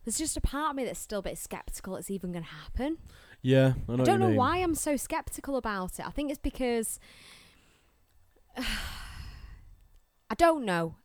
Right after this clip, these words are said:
Speaker 1: I think the U K Championship, which we'll get onto, obviously, as part of this show, has been confusing and interesting as to how that's
Speaker 2: Yeah.
Speaker 1: been depicted,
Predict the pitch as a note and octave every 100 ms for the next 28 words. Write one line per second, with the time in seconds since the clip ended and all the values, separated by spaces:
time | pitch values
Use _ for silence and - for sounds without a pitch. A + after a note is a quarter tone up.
0 | _ - D#4 D4+ G#3 B3 B3 A#3 A3+ B3+
1 | - A#3 A3 A3 G#3 - F#3+ F3 - E3+
2 | - - C3+ F#3+ F3+ G3 - G#3 G3 -
3 | C#3+ B2+ G#2+ E3 E3 - - - - -
4 | E3+ - F3 - - F#3+ D#3 D#3+ - -
5 | - _ - G3+ - G#3 F#3+ F#3 F3+ _
6 | _ _ _ _ _ _ _ G#3 G3 -
7 | G#3 G3 F#3+ F3+ F3 F3 E3 E3+ - F#3
8 | F#3+ F3 D#3 E3 - F3 E3+ G2+ A#2+ -
9 | - - - - - B2 F3